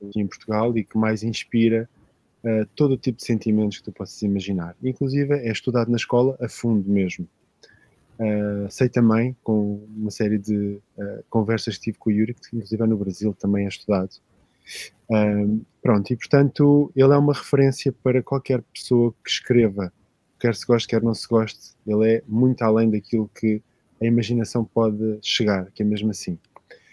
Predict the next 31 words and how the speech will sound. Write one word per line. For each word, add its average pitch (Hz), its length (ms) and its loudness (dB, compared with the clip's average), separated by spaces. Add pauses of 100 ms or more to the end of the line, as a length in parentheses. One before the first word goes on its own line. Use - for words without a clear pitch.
(300)
Pronto, 113 280 0
para 165 120 6
além 175 180 10
disso, 147 400 0 (200)
ahm, 127 600 6
este 147 320 2
disco - 180 -4
surge 147 320 0
numa 147 200 4
altura, 135 640 4
ah, 113 340 2
muito 131 720 2 (140)
particular 120 680 2 (560)
da 120 120 0
minha 127 200 4
vida 117 380 2
e 123 100 0
da 120 120 0
vida 110 420 0
do 113 160 -2
Yuri, 123 340 2
curiosamente, 117 840 0 (560)
ah, 107 60 -2
aquelas 113 320 0
coincidências 120 640 0
que - 100 -2
não 117 160 2
se - 260 -4
escolhem 113 460 0
mesmo 107 300 0
assim, 117 320 -4